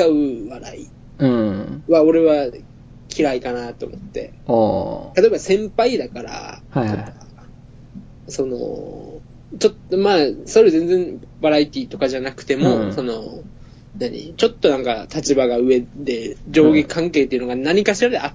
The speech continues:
Speaker 1: あったりするじゃない？
Speaker 2: うん。
Speaker 1: そういうのを使っ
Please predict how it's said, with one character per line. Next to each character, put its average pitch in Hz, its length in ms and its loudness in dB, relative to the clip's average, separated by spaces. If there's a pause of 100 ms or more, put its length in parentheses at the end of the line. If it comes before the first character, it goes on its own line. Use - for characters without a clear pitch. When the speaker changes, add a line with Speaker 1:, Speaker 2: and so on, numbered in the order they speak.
(160)
Speaker 1:
あ 151 100 -4
っ 147 80 -8
た 127 140 -4
り 123 60 -12
す 151 120 -4
る 139 60 0
じ 123 80 -4
ゃ - 40 -8
な - 100 -16
い？ - 100 -20
Speaker 2:
う 120 60 -4
ん。 92 320 -4 (320)
Speaker 1:
そ 175 220 4
う 170 40 6
い 185 420 0
う 180 140 -4
の 202 540 2
を 196 120 0
使 - 300 -4
っ - 60 -6